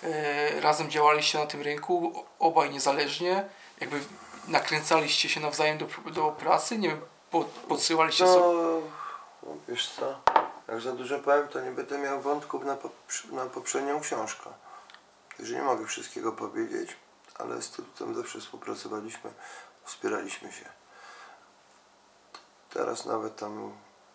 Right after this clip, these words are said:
Speaker 1: No, czas
Speaker 2: z
Speaker 1: pokaże.
Speaker 2: rok, z rok temu też się chyba z nim jakoś tam widziałem, wszystko sympatycznie, nie? Także tutaj nie mamy jakichś tam,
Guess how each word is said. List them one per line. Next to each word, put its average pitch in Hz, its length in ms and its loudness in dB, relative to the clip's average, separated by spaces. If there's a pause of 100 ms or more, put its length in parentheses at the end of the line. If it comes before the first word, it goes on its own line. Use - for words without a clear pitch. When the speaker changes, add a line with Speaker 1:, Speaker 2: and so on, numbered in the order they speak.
Speaker 1:
No, 165 120 -2
czas 170 140 4
Speaker 2:
z - 40 0
Speaker 1:
pokaże. 165 260 8
Speaker 2:
rok, 147 200 6
z 127 80 -2
rok 147 220 6
temu 143 300 4
też 127 320 -4
się 135 60 -8
chyba 131 220 -2
z 123 160 -10
nim 135 100 -4
jakoś 123 260 -6
tam 127 200 -6
widziałem, 120 440 0
wszystko - 360 -6
sympatycznie, 110 680 -8
nie? 107 200 -6 (1600)
Także - 200 -8
tutaj - 280 -4
nie 156 120 -2
mamy 120 260 0
jakichś 117 280 -8
tam, 113 300 -8